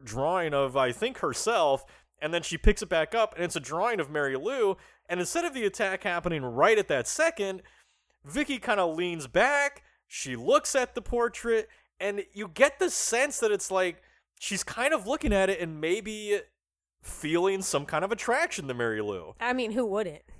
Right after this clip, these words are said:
Speaker 1: Who wouldn't?
Speaker 2: Yep.
Speaker 1: But, you know, but she's feeling that, and then all of a sudden the attack comes, and,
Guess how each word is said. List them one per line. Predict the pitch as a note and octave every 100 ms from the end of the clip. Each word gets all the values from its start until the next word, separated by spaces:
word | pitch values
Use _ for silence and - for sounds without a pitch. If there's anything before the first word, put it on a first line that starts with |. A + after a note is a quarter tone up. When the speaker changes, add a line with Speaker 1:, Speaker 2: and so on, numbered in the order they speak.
| - -
Speaker 1:
Who | - A#3+ C#4
wouldn't? | D#4+ F#4 E3
Speaker 2:
Yep. | C4 B3+
Speaker 1:
But, | F3
you | F3+
know, | F#3
but | F#3 F#3+
she's | - G#3 -
feeling | A#3+ D#4+ D4 F#3+
that, | D3 C3 C3+ - - _
and | D#3+ E3+
then |
all | F3+ E3
of | F3
a |
sudden | F3+ E3+ F3
the | F3+
attack | F3 G#3 G#3 C4
comes, | F#3 D#3 D3 D3
and, | F3 D#3 D#3+ D#3+ D#3